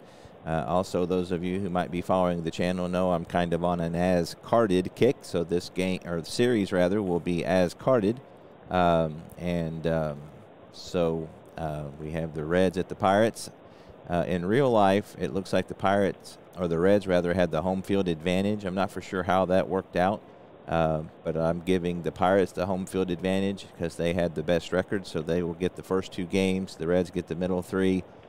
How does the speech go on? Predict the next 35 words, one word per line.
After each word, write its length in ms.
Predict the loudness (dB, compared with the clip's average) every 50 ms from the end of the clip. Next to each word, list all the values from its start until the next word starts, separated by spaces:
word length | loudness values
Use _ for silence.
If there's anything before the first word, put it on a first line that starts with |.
| -20 -20 -16 -12
and 140 | -10 -8 -8
the 60 | -4
Pirates 360 | 0 2 4 4 4 2 0
get 220 | -2 -6 -6 -4 -4
the 80 | -2
last 380 | 0 2 2 2 0 -2 -4 -2
two. 260 | 0 0 0 0 -4 -8 -14 -20 -20
So 160 | -14 -10 -8 -4
I 140 | -2 -2
assume 480 | -2 -4 -4 -4 -4 -2 -2 -2 -2 0
that's 240 | 0 0 0 0 -2
a 80 | -4
home 240 | -2 -2 -2 -4 -4
field 240 | -4 -4 -4 -2 -2
advantage. 500 | -4 -2 0 -2 0 0 -2 -4 -4 -6
Seems 240 | -6 -6 -6 -4 -2
like 240 | -2 -2 -2 -2 -4
it 140 | -4 -4
would 200 | -2 -4 -6 -4
be 160 | -4 -6 -6 -6
to 160 | -6 -8 -4
me. 220 | -2 0 0 0 -2 -6 -16 -20 -20 -20 -20 -20 -20 -20 -20 -10 -2
Uh, 400 | 0 2 2 2 2 0 -2 -4 -8 -12 -18 -20
so, 500 | -20 -16 -6 -4 -4 -4 -4 -6 -8 -10 -14 -18 -20 -20 -20 -20 -20 -20 -20 -20 -20 -18 -18
again, 400 | -14 -6 -2 0 0 0 0 0
uh, 100 | -2 -2
doing 340 | -2 -2 -2 -2 -2 0 2
as 200 | 2 2 2 0
carded, 440 | 0 2 2 4 4 4 2 2
have 220 | 2 2 0 0 2
injuries, 640 | 0 0 0 -2 -2 0 0 0 0 0 -4 -8 -16 -20 -20 -20 -20 -18 -6
uh, 200 | -2 2 2 2
going. 420 | 2 0 0 0 2 2 0 -2 -4 -8 -16 -20 -20 -20 -10 -4
Uh, 320 | -2 0 0 0 -2 -4
so, 560 | -6 -8 -4 0 0 2 2 0 0 -4 -6